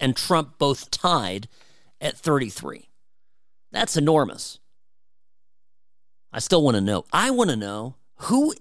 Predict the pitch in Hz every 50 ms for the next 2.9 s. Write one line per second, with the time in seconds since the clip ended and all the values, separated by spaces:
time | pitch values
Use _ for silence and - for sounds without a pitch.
0 | - - - - - - - - 262 277 320 320 285 - - - - - - -
1 | 147 - - - 123 - - - 110 101 - - 95 95 101 98 95 98 - -
2 | 117 110 - 104 107 117 - - 98 90 80 - - - - - - -